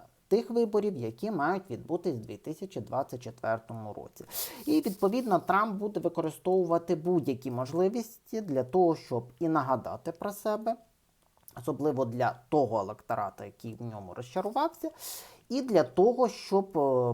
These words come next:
показати американському суспільству, що начебто діюча влада здійснює якісь політичні переслідування. Ну, абсолютно знайома ситуація, так, як тільки йдуть звинувачення проти якогось політика,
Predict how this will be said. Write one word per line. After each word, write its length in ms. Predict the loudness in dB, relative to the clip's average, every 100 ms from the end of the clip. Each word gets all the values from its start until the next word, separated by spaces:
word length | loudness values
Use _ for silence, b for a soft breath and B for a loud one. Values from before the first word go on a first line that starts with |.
| -2
показати 560 | -6 -4 4 4 6 2
американському 800 | 0 -4 -6 -6 -6 -10 -16 -16
суспільству, 720 | -18 -18 -6 -6 -4 -6 -6
що 180 | -8
начебто 760 | -8 -6 -6 -8 -10 _ -2 -2
діюча 640 | -4 0 0 0 -8 -16 -4
влада 460 | 2 2 2 -2 -2
здійснює 580 | -6 -6 -6 -6 -4 -2
якісь 400 | -4 -6 -8 -6
політичні 560 | -6 -6 -6 -6 -8
переслідування. 840 | -6 -6 -6 -10 -20 -20 -18 -12 -6
Ну, 60 |
абсолютно 580 | -8 -4 -2 0 0 0
знайома 480 | 0 -2 -2 -2 -4
ситуація, 600 | -6 0 0 0 -2 0
так, 260 | 2 0 0
як 160 | -4
тільки 320 | -4 -4 -2 -4
йдуть 340 | -2 -4 -4
звинувачення 720 | -8 -8 -4 -4 -6 -14 -14 -10
проти 400 | -8 -8 -12 -16 B B B B B
якогось 400 | -8 -2 -2 0
політика, 640 | 0 0 -2 -2 0 -2